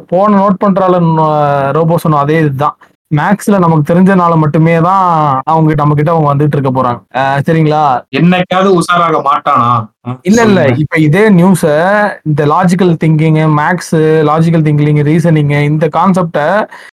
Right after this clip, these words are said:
Speaker 1: if any, ஆ, technological power can replace, what I mean, quote here,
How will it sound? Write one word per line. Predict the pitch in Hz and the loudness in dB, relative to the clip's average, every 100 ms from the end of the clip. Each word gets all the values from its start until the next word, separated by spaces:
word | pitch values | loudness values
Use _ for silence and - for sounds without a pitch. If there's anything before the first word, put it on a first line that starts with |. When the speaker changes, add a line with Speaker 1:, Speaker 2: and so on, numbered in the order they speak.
| - | -2
Speaker 1:
if | 185 202 | 0 0
any, | 180 175 202 226 214 - - | 0 0 2 2 0 -4 -8
ஆ, | 156 156 151 147 143 139 170 | -4 -2 -2 -2 -2 -2 -4
technological | 175 196 180 180 | 0 0 2 2
power | 165 156 165 160 | 2 2 0 0
can | 156 143 | -2 0
replace, | 147 147 143 - - | 0 0 -2 -6 -4
what | 156 160 | -2 0
I | 165 | 0
mean, | 147 151 165 139 - | 0 2 0 -2 -2
quote | 165 147 | -2 -2
here, | 160 156 | -2 -2